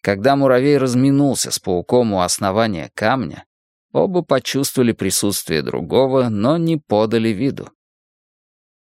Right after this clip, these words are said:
Далекий мир затаил дыхание, прислушиваясь. Ни муравей, ни паук не осознавали того,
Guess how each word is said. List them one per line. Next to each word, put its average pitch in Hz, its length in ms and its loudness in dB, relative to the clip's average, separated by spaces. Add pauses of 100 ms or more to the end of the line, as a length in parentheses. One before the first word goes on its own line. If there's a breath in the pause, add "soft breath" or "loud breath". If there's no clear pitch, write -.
(140)
Далекий 156 600 0
мир 160 280 4
затаил 147 500 2
дыхание, 113 800 -2 (160)
прислушиваясь. - 1040 -4 (360)
Ни 139 260 4
муравей, 131 600 4
ни 123 160 4
паук 131 500 0
не 139 160 2
осознавали 143 840 2
того, 95 460 -2